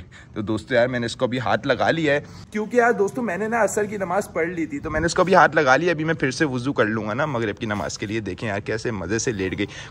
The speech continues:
कुछ भी नहीं यार, बहुत लविंग है, बस प्यार मांगते हैं ये यार। ये देखें, माशाल्लाह, माशाल्लाह, पानी पड़ा हुआ है इनका, ये पानी भी पीती रहती है। और इनको ना हम लोग दो टाइम खाना देते हैं, सुबह और एक रात में, माशाल्लाह। चलो बस बैठ जाओ, चलो मैं जा रहा हूँ। बस, नो,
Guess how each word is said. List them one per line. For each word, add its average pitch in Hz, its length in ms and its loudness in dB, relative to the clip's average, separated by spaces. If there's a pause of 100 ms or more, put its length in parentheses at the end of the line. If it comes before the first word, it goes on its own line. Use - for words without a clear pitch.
कुछ 202 180 8
भी 214 160 4
नहीं 196 180 2
यार, 180 200 8
बहुत 151 360 8
लविंग 131 280 6
है, 135 80 0
बस 123 240 2
प्यार 107 240 4
मांगते 85 360 -6
हैं 85 120 -8
ये 85 180 -8
यार। 69 220 -6 (160)
ये 95 100 -4
देखें, - 260 -12
माशाल्लाह, - 500 -8
माशाल्लाह, 71 480 -8 (640)
पानी 87 260 4
पड़ा 90 200 6
हुआ 120 100 6
है 135 60 4
इनका, 131 200 2
ये 120 160 6
पानी 104 260 4
भी 151 120 2
पीती 139 260 2
रहती 123 280 0
है। 123 100 2 (300)
और 123 160 2
इनको 135 200 -6
ना 170 100 -2
हम 175 100 -4
लोग 160 160 -8
दो 143 180 0
टाइम 156 240 -2
खाना 143 240 -4
देते 123 260 -8
हैं, 131 60 -6
सुबह 135 300 -2 (180)
और 123 160 -2
एक 120 180 -8
रात 98 300 -6
में, 92 120 -12 (560)
माशाल्लाह। - 680 -4
चलो 131 340 4 (160)
बस 139 120 6
बैठ 135 180 6
जाओ, 127 140 2 (580)
चलो 131 160 4
मैं 135 80 2
जा 120 120 8
रहा 104 140 4
हूँ। - 260 -14 (240)
बस, - 320 6 (100)
नो, 208 280 8